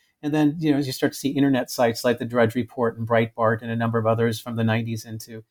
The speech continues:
today. And these are all really appealing to, um,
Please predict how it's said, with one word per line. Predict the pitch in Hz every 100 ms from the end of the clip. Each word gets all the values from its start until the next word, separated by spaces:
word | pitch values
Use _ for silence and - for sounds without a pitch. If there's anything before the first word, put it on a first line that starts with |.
| _ _ -
today. | 127 117 120 110 104 _ _ _ -
And | 151
these | 180
are | 170 165
all | 165 196 190
really | 160 151 151 165
appealing | 147 - 170 165 151 151 -
to, | 139 135 135
um, | 127 127